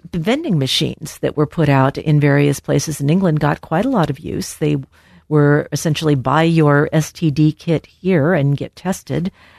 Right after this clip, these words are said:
And they found that there was quite a lot of uptake and that they found, uh, quite a few cases, and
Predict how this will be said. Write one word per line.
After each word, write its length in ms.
And 560
they 340
found 360
that 120
there 140
was 160
quite 240
a 60
lot 200
of 220
uptake 440
and 140
that 140
they 120
found, 460
uh, 80
quite 220
a 40
few 120
cases, 440
and 200